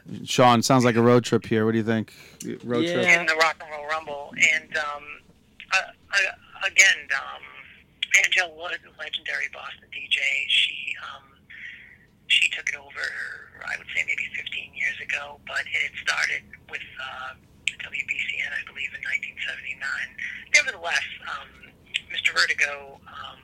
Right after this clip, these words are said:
Speaker 1: Mark two played it in twenty fifteen.
Speaker 2: Excellent.
Speaker 1: And, um,
Speaker 2: Nice.
Speaker 1: and then, um, I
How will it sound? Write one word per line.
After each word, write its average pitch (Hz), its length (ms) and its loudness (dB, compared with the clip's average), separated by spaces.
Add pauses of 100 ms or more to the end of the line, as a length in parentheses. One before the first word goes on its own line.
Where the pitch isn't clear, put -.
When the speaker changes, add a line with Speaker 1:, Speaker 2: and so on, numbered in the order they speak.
(220)
Speaker 1:
Mark 143 240 -6
two - 360 4 (340)
played 139 240 -4
it - 140 -2 (160)
in - 100 -8
twenty - 400 -4
fifteen. - 600 -8
Speaker 2:
Excellent. 123 520 0
Speaker 1:
And, - 120 -2
um, - 100 -10 (180)
Speaker 2:
Nice. 127 380 2 (960)
Speaker 1:
and 165 160 2
then, 147 340 2
um, 139 260 -8 (520)
I - 480 2